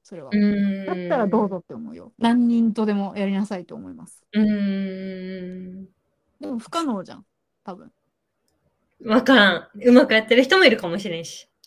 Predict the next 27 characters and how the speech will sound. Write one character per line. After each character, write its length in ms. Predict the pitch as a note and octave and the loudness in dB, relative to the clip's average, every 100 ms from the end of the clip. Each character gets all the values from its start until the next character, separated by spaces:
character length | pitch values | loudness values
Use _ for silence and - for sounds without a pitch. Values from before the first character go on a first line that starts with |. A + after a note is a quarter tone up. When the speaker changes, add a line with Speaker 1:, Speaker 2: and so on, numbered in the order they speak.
| _ _ _ _ | _ _ _ _
Speaker 1:
そ 140 | A#3+ G3+ | -12 -10
う 20 | |
ね。 220 | F#3 G#3 | -10 -12
そ 140 | A3+ F#4+ | -8 -4
れ 100 | B4 C#5 A#4+ | -2 -2 -4
は 100 | G#4 | -10
も 80 | B3 | -10
う 40 | - _ _ - | -14 _ _ -20
い 120 | - | -14
い 20 | |
と 100 | - | -6
思 160 | F#3+ F3+ | -6 -6
う 60 | F3+ | -14
よ、 60 | |
私 300 | E3 G#3+ G3+ | -14 -14 -12
は。 140 | F3 - _ _ _ _ _ _ _ _ _ _ _ _ _ G3+ | -18 -20 _ _ _ _ _ _ _ _ _ _ _ _ _ -4
Speaker 2:
う 60 | |
ー 60 | G#3 | 0
ん。 20 | |
Speaker 1:
私 260 | G3+ C#4+ C4+ | 0 -2 -2
に 180 | C4 A#3+ | -4 -2
危 140 | C#4+ | -4
害 240 | B3+ A3+ | -2 -4
が 180 | F3+ E3+ | -4 -6
ね、 220 | G3 F4 _ | -6 -8 _
そ 160 | A#3 | -10
の 160 | F#3+ | -10